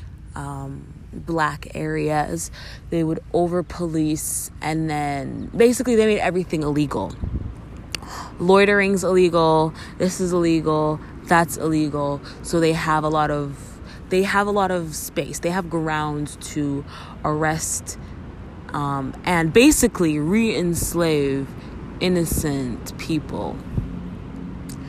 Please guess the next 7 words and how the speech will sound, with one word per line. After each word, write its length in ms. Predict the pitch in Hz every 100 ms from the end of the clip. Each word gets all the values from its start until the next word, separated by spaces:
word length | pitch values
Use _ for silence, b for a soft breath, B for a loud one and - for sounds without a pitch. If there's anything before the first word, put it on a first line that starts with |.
| 90 90 B B B -
Um, 1900 | 71 69 64 50 50 50 50 - - - - - - - - - - - -
take 300 | - 190 190
away 400 | 190 185 180 175 -
all 560 | - 165 180 170 170 92
of 200 | 156 156
their 260 | 156 147
rights, 920 | 143 139 131 107 - - - - -